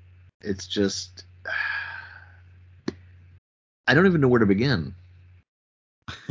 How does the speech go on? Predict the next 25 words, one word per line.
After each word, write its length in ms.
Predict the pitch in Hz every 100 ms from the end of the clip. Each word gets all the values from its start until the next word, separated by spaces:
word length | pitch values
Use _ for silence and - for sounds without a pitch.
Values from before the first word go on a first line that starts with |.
| 113 -
I 920 | - 117 - _ - - - - -
really 260 | 107 143 123
don't. 340 | 117 107 - - -
Like, 320 | 117 110 104 95
the 100 | 107
stories 560 | - 139 160 135 120
in 240 | - 120 120
these, 340 | 123 120 -
these 300 | - 110 117
books 360 | 117 117 92 -
are 80 | 95
so 260 | - 113
strong, 640 | 113 - 107 104 90 82 82 -
and 140 | 92
it's 220 | 95 -
just, 280 | - 101 -
it's 180 | 113 -
some 160 | - 110
of 60 |
the 80 | 101
best 520 | 87 95 101 - -
stuff 280 | - 110 104
I've 160 | 78 92
ever 220 | 85 82
read. 340 | 90 87 71